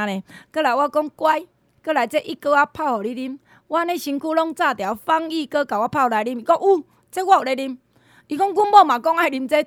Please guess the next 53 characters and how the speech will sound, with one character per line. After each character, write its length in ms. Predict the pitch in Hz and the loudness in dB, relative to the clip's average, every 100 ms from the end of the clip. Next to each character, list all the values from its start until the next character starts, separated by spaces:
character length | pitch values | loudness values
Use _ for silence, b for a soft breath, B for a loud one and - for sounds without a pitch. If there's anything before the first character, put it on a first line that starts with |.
| _ | _
台 180 | - 269 285 | -2 -2 0
湾 260 | 220 247 | -2 -2
中 240 | 285 262 254 | 0 0 0
医 200 | 247 240 | -6 -2
药 140 | 240 | 0
研 280 | 226 269 277 | 0 0 -2
究 160 | 269 240 | -4 -4
所 180 | 294 | -4
甲 140 | 226 175 | -4 -6
咱 180 | 196 214 | -6 -4
研 200 | 214 208 | -6 -6
究 140 | 190 | -10
的。 100 | 107 - b b b b - | -12 -20 b b b b -2
过 100 | 359 | 4
来， 180 | 233 | 6
我 120 | 269 311 | 4 0
讲 200 | 330 320 | -2 -6
乖， 300 | - 285 349 | 4 4 4
搁 160 | - 370 | -4 -8
一 40 | |
项 220 | - 220 | -4 -6
糖 160 | 220 208 | -6 -6
仔 160 | 277 269 | -6 -6
含 200 | 170 170 | -8 -10
呢。 180 | 180 190 _ _ b b - | -12 -14 _ _ b b -10
就 160 | 277 | -6
安 200 | - 330 | 0 0
尼 120 | 359 | 0
吼， 200 | 339 269 | -4 -4
录 200 | 214 233 - | 0 0 0
音 220 | 311 320 | -6 -6
才 120 | 330 311 | -4 -4
平 260 | 214 190 | -6 -10
静， 180 | 180 208 | -10 -8
无 180 | 214 262 | 0 0
弄 240 | 277 233 240 | 2 0 0
两 180 | 220 | -4
点 260 | 233 320 311 | -4 -4 -4
钟。 240 | - 294 | -6 -10
伊 120 | 262 233 | -10 -4
讲 200 | 302 285 | -4 -2
哦， 120 | 208 | -8
真 200 | 226 233 | -6 -6
正， 220 | 294 247 B B B | -4 -6 B B B
因 140 | - 302 | -8 -4
咧 160 | 370 370 | -4 -4
主 240 | 349 359 | -4 -2
任 140 | 311 | -2
嘛 140 | 262 254 | -2 -4
先 200 | 269 254 | -4 -6
甲 140 | 208 | -4
我 80 | 220 | -2
来， 260 | 320 311 | -2 -4